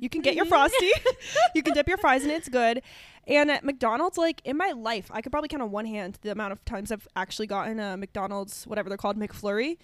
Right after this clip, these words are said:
Speaker 2: Mm-hmm.
Speaker 1: in my whole life because it's always freaking broken. I don't know.
Speaker 2: Yeah, I, I don't know. I
Speaker 1: They're
Speaker 2: never really
Speaker 1: different.
Speaker 2: go to McDonald's, so I can't really,
Speaker 1: Yeah.
Speaker 2: like, say anything like that. But I do love a Frosty every once in a while.
Speaker 1: Yeah.
Speaker 2: So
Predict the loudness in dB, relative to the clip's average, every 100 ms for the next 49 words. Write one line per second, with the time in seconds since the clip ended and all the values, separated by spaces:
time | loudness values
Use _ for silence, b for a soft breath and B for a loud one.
0 | b b b -4 -4 -2 0 2 2 2
1 | 0 0 -6 -6 -6 -4 -2 -2 0 -2
2 | -2 -2 -2 -4 -10 -12 _ _ -2 0
3 | 2 6 8 8 8 8 8 6 2 -2
4 | _ -2 2 2 2 2 4 4 4 4
5 | 2 4 4 4 4 4 2 2 0 2
6 | 0 0 0 -2 -2 0 2 2 -2 -2
7 | 4 6 6 4 0 0 2 4 4 2
8 | 0 -2 -2 -2 2 2 4 4 4 4
9 | -2 -2 -4 -6 -2 -2 -2 -4 -4 -4
10 | -4 -6 -8 -8 -6 -6 -6 -6 -2 0